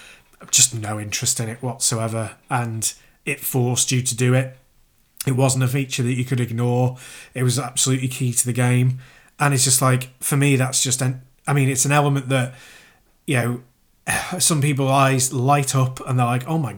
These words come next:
God, that's such a great thing to include." It, it transforms the game. It's what you want when you want that, you know, progression in this kind of series. And for me, it was like, well,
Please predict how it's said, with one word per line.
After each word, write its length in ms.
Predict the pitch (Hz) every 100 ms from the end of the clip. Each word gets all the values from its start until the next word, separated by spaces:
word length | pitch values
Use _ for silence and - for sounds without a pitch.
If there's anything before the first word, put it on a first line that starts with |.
| -
God, 220 | 139 131
that's 140 | -
such 180 | - -
a 40 |
great 420 | 120 123 135 143 131
thing 280 | - 127 117
to 140 | -
include." 640 | 120 113 - 120 120 120 123
It, 260 | 131 127 - - - -
it 180 | 131 127
transforms 680 | 139 117 - 151 139 131
the 80 | 131
game. 380 | 127 127 123 120
It's 160 | 120 -
what 160 | 139
you 60 | 139
want 320 | 127 131 127
when 100 | 127
you 60 | 113
want 160 | 113
that, 180 | 113 113 _
you 100 | 139
know, 140 | 104 107
progression 600 | - 120 127 127 - 127 123
in 140 | 117
this 280 | 117 - -
kind 200 | 127 120
of 80 | 113
series. 580 | 127 123 117 113 113 - - - - -
And 140 | 151 131
for 80 |
me, 180 | 156 165
it 60 | 143
was 120 | 131
like, 220 | 131 131
well, 340 | 143 139 131